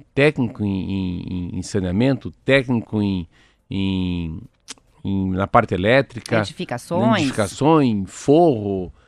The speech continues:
Speaker 1: ah, drenagem, né? Então, ah,
Speaker 2: Carpintaria.
Speaker 1: infiltração, né? Carpintaria. E a gente sente essa dificuldade. Então, eu vejo que eu tenho meus funcionários que trabalham comigo há muito tempo em obra,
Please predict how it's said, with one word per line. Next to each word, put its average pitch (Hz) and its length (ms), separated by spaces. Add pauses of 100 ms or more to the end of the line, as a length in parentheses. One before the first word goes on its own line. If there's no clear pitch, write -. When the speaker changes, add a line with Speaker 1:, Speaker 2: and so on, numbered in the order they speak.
(160)
Speaker 1:
ah, 104 580
drenagem, 107 1080
né? 113 320 (300)
Então, 131 420
ah, 107 480
Speaker 2:
Carpintaria. 160 580
Speaker 1:
infiltração, 131 880
né? 117 240
Carpintaria. 110 960 (580)
E 107 60
a 107 60
gente 127 240
sente 139 140
essa 147 120
dificuldade. 131 560
Então, 120 600 (400)
eu 107 140
vejo 117 300
que - 60
eu 107 80
tenho 120 200
meus 113 280
funcionários 107 520
que 98 140
trabalham 98 400
comigo 101 420
há 95 60
muito 101 220
tempo 107 440
em 101 220
obra, 113 420